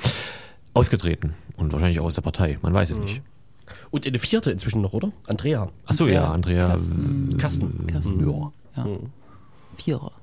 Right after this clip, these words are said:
Speaker 2: Genau.
Speaker 1: Mhm.
Speaker 2: Also seit der Wahl ist auch viel passiert, auch innerhalb der A F D.
Speaker 1: Ja.
Speaker 2: <clears throat> Darüber könnte man auch nochmal spekulieren. Ansonsten wäre das natürlich, wären das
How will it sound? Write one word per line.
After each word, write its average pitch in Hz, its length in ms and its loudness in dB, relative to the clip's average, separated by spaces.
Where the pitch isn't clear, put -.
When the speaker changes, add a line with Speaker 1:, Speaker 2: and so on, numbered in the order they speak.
Speaker 2:
Genau. 92 340 -4
Speaker 1:
Mhm. 98 120 6
Speaker 2:
Also 101 300 2
seit 123 300 0
der 131 100 0
Wahl 123 140 2
ist 123 100 -2
auch 110 80 -6
viel 135 200 -2
passiert, 117 340 -2
auch 110 120 -4
innerhalb 117 360 0
der 104 120 6
A - 20 0
F 104 100 -4
D. 139 200 -2
Speaker 1:
Ja. 95 160 4
Speaker 2:
<clears throat> 143 100 0
Darüber 110 300 -2
könnte 113 200 -4
man 117 100 0
auch 117 60 2
nochmal 151 140 2
spekulieren. 147 420 0
Ansonsten 123 420 0
wäre 131 180 2
das 135 160 0
natürlich, 123 480 0
wären 120 220 2
das - 480 -4